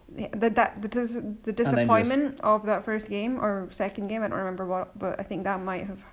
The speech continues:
Speaker 1: hurt him a bit. And combined with the disappointment of the tiebreak, which was a bit annoying.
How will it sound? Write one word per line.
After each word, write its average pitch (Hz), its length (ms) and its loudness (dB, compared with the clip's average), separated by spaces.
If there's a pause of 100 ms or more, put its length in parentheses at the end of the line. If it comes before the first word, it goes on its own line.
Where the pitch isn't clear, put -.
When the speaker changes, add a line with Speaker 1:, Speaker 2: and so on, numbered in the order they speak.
(680)
Speaker 1:
hurt 220 220 0
him 190 220 -4
a 185 60 -6
bit. 180 240 -2
And 240 500 4
combined 247 640 6
with 220 100 0
the 208 60 0
disappointment 214 540 -2
of 208 200 4
the 196 60 -8
tiebreak, 208 500 -2
which 190 200 -4
was 196 480 -4
a - 20 -10
bit 185 240 -4 (140)
annoying. 196 400 -2